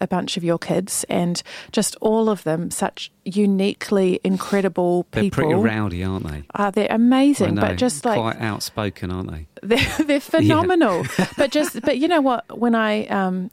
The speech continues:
Speaker 1: if someone said to me, "Could you just describe the, the Smith kids in one word?" Um, you know what I would say? Free.
Speaker 2: Oh, I love that. I love that. I always remember, um, Noah,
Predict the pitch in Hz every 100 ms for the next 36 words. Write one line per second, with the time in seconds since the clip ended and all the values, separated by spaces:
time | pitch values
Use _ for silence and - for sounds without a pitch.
0 | - - - 262 240 220 - 202 190 208
1 | 196 196 190 - - - 208 - 214 202
2 | 180 185 170 175 - - - - 214 -
3 | 202 196 - - 196 175 185 - - 190
4 | 190 185 185 180 170 185 226 - - -
5 | - - 185 180 180 180 - _ _ 220
6 | 202 202 202 208 233 269 330 - _ -
7 | _ - 269 - - 196 143 - _ _
8 | _ _ - 101 92 87 82 92 92 90
9 | - 80 82 - - - _ _ _ -
10 | 98 95 92 92 92 - - - - 113
11 | 123 131 123 120 117 98 98 95 90 85
12 | _ _ _ _ _ _ - 101 110 101
13 | 76